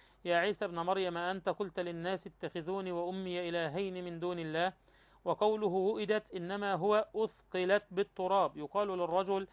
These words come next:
"اتئد"، أي تثبت وتثقل، كن رزينا هادئا حليما،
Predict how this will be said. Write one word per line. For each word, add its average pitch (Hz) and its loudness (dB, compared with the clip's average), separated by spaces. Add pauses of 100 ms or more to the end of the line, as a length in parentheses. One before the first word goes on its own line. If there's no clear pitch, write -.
(300)
"اتئد"، 190 0 (200)
أي 196 2
تثبت 170 0 (460)
وتثقل، 165 2 (120)
كن 170 -2
رزينا 156 -4
هادئا 170 -4
حليما، 156 -6